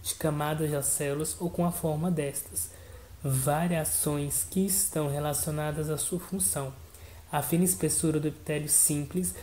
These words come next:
favorece a troca de substâncias, enquanto as várias camadas das células do epitélio estratificado conferem proteção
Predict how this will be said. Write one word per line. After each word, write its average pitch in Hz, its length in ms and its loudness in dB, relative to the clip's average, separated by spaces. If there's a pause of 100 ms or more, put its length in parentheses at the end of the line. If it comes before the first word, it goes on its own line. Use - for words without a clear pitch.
(160)
favorece 156 580 4
a 156 40 2
troca 151 340 0
de - 80 -4
substâncias, 156 920 0 (260)
enquanto 151 320 2
as 143 120 0
várias 151 240 4
camadas 143 520 0
das 143 160 0
células 151 420 2
do 151 80 0
epitélio 151 380 0
estratificado 156 840 0 (380)
conferem 151 480 2
proteção 156 680 4